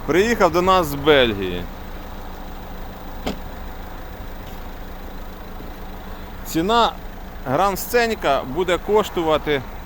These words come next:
приблизно дев'ять тисяч доларів, плюс-мінус. Mazda.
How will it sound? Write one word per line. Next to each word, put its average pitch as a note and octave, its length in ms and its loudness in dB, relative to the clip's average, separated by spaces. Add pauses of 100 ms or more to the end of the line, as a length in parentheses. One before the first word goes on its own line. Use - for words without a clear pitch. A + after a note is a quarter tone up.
(720)
приблизно D#3+ 760 4 (1900)
дев'ять D#3+ 340 6
тисяч D#3 420 -2
доларів, G2 480 0 (280)
плюс-мінус. A2+ 580 -2 (1800)
Mazda. B2+ 540 4